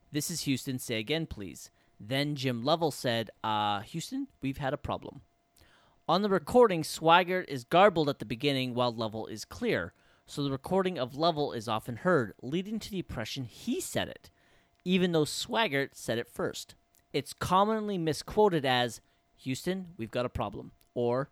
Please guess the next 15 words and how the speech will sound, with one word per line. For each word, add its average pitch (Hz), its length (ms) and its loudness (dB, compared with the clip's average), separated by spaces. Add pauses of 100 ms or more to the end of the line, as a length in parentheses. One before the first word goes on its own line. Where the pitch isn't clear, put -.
(140)
"Houston, 147 600 -4
we 139 140 -4
have 175 240 0
a 117 80 -4
problem," - 400 -10 (360)
because 131 400 -2 (140)
"we've 131 220 0
had" 123 500 2 (340)
implies 127 460 -4
the 123 80 -8
problem 110 360 -6
has 120 180 -12
passed. - 500 -2 (580)
Ron 127 300 -2
Howard 107 520 0